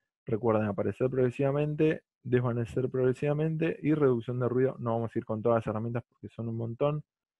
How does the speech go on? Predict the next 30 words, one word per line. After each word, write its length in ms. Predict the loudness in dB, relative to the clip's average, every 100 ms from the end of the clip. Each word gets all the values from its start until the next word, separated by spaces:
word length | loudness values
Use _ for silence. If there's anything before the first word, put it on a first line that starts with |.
| _ _ _
pero, 380 | 4 6 6 4
eh, 240 | 6 6 6
con 220 | 0 -2
esta 200 | 0 0
herramienta 380 | 0 -2 2 4
de 80 |
reducción 420 | 4 2 0 -4 0
de 100 | 2
ruido 360 | 2 2 2
pueden 360 | 2 2 2 0
hacerlo, 580 | -2 0 0 0 -2 -6 _ _ _ _ _ _
obviamente 420 | 2 2 2 0
seleccionando, 840 | 2 0 0 -2 0 0 2 0
como 300 | -2 -6 -4
ven, 280 | -2 -2 -4 _ _ _ _ _
acá 240 | -10 -2 2
les 160 | 2
dice, 400 | 0 -6 -4 -8 -8 _ _
cuando 220 | -8 -6
no 100 | -4
se 120 | 0 0
selecciona 440 | 2 0 0 0
nada 220 | 2 2
les 220 | 2 0 -2
aparece 340 | -2 -4 -4
un 60 | -6
mensaje, 500 | -2 0 0 -4 -10 _ _ _ _
seleccione 400 | -2 0 2 2
el 100 | 6
audio 560 | 8 6 4 4 2